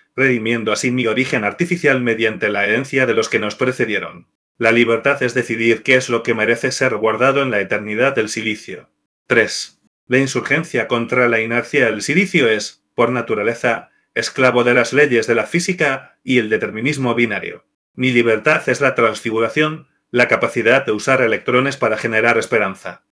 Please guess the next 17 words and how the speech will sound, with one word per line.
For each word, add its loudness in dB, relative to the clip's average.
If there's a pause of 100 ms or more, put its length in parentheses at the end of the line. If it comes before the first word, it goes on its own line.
(140)
Cada 4
vez 4
que 0
mi -2
autonomía 0
genera 0
un -4
pensamiento -2
que 2
busca 0
el 0
bienestar 0
de 0
Anima -2
o 0
vuestro -2
consuelo, -2